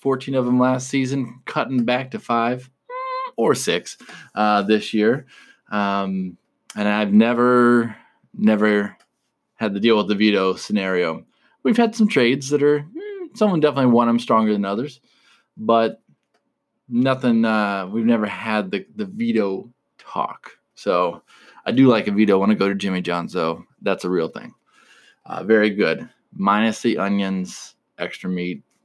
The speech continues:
add a little mayonnaise. Just so you know, a number five. Good stuff. Um, but vetoes, come on. Those people, if they're in your league and they suck that bad and they're just being that abusive,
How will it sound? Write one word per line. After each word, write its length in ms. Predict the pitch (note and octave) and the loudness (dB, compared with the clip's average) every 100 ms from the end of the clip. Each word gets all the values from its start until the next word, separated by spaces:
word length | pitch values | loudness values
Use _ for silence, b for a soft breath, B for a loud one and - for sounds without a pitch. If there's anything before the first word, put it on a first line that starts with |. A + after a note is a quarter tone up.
| _ _ _ - | _ _ _ -10
add 140 | - | -4
a 60 | F2+ | 0
little 180 | F2 E2+ | 0 0
mayonnaise. 500 | D#2+ G#1 - - - _ _ _ _ _ | -2 -6 -10 -16 -20 _ _ _ _ _
Just 220 | F#2 E2+ | -10 -8
so 80 | G2+ | -4
you 80 | G2+ | -2
know, 380 | G2+ F2+ F2+ G#2 | 0 0 -2 -6
a 60 | F#2 | -4
number 280 | F#2+ F2 E2 | -2 -2 -2
five. 440 | - D2+ C#2 - _ _ _ | 0 0 -2 -8 _ _ _
Good 160 | - - | -6 -6
stuff. 340 | - - _ b b b b b b b _ | -10 -14 _ b b b b b b b _
Um, 540 | G2 F#2 F2+ F2+ E2 - _ _ _ _ | 0 0 0 -2 -6 -12 _ _ _ _
but 180 | B2 G2+ | -2 0
vetoes, 440 | F#2 F2 - - | -2 -6 -8 -10
come 220 | - A#2 - | -4 -2 -2
on. 140 | - _ _ _ _ _ _ _ _ _ _ _ _ _ _ _ - - - | -6 _ _ _ _ _ _ _ _ _ _ _ _ _ _ _ -20 -20 -20
Those 260 | - D3 D#3+ | 0 2 4
people, 360 | C#3+ C3+ F3 C#3 | 4 6 6 6
if 100 | G#2+ | 6
they're 160 | D3+ | 4
in 80 | D#3+ | 4
your 140 | C#3+ | 4
league 420 | G#2+ G#2 A#2 A#2 - | 4 6 4 2 0
and 160 | G2 | -4
they 120 | G2+ G#2 | -2 -4
suck 420 | - A#2+ A2 - - | -4 -4 -4 -8 -16
that 400 | F#2+ F#2+ G2+ G2 | -6 -6 -4 -2
bad 340 | G2 G2+ G#2 | 0 0 -2
and 320 | D#2+ F#2+ F#2+ | -4 -6 -4
they're 280 | G2 G2+ G2 | -2 0 -2
just 500 | G2+ G2 - - - _ _ _ G2+ G#2 | -2 -4 -6 -14 -20 _ _ _ -12 -2
being 440 | G#2 G2 G2 F#2+ | 0 0 -2 -2
that 180 | F#2 F#2 | -2 -2
abusive, 760 | F#2+ G2+ F#2 G2 F#2+ F#2 - | 0 0 0 0 -2 -4 -12